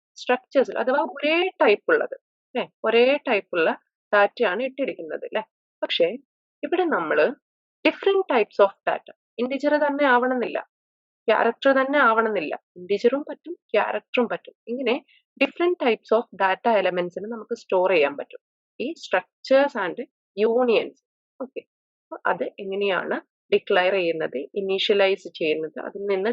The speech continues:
ഡാറ്റാസ് എങ്ങനെയാണ് ആക്സസ് ചെയ്യുന്നത്. ഈ ഡിക്ലെയർ ചെയ്യുന്നതെന്ന് പറഞ്ഞാൽ എന്താണ്? ഉം? അതിന്റെ സ്റ്റോറേജ് കൊടുക്കുക അല്ലേ? മെമ്മറിയിൽ ഒരു സ്റ്റോറേജ് എടുക്കുക അല്ലേ? ഉം? മെമ്മറി എടുക്കുക, ആ ഡാറ്റ സ്റ്റോർ ചെയ്യാൻ വേണ്ടി. രണ്ടാമത്തത് അതിലേക്ക് ആ മെമ്മറിയിലോട്ട്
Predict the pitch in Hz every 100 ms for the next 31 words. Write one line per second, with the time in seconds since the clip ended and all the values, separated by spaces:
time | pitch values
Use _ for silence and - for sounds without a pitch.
0 | 208 185 - 214 208 170 160 165 160 -
1 | - 247 254 - 214 165 151 - - _
2 | _ 254 - 196 208 - 285 330 339 294
3 | 285 285 285 254 254 240 233 220 214 214
4 | _ _ _ 262 381 _ _ _ _ _
5 | - 220 233 339 - _ _ _ - -
6 | 269 269 302 294 294 226 185 170 160 208
7 | 170 _ 226 233 254 247 220 226 - 240
8 | 226 233 208 180 160 - - _ _ _
9 | _ _ 254 214 - _ _ _ - 349
10 | _ 240 262 269 196 160 - - _ _
11 | - 208 202 196 226 - 226 214 196 165
12 | 151 - - - - 214 262 277 285 269
13 | 311 220 220 220 220 269 226 214 214 226
14 | 214 214 214